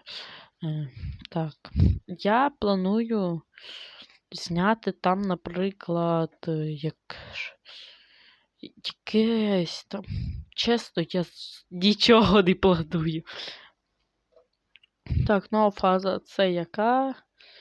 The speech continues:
А, це, ага. Я забув, як цей біом називається. Тут оранжевий пісок. Це, зараз постараюсь згадати, який це біом.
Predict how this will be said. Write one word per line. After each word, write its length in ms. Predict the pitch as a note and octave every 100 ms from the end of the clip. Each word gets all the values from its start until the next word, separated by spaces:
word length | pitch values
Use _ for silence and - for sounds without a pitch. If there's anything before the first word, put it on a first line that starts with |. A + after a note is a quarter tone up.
| - _ _ _ _ -
А, 320 | - G#3 F#3 F3 - - - -
це, 240 | - - - _ _ _ _ _ _
ага. 540 | - F#3 F3 E3+ E3+ D#3+ - _ _ - - _ - _ _
Я 200 | A3 A3+
забув, 380 | A3 A#3+ G#3+ G3+
як 220 | F#3 F3+
цей 160 | - F#3
біом 360 | E3+ G#3 B3+
називається. 1200 | C4+ C4+ B3+ C4 A#3+ A3+ A#3 A#3 _ - G#3+ G#3 - - - _ _ _ _ _ _ _ _ _ _ _ - -
Тут 200 | C4+ C#4+
оранжевий 500 | G#3 G#3 A3+ G#3+ G#3+
пісок. 500 | G3+ G#3 - E3 -
Це, 640 | - - A3+ A#3+ C4 C4 B3 - - - - _ _ - - - - -
зараз 180 | B3+ D#4
постараюсь 480 | C4+ - G3+ B3 A#3+
згадати, 420 | C#4+ C#4 F#3 -
який 280 | - _ F#3+
це 200 | - -
біом. 420 | F#3+ F#3 F#3 F#3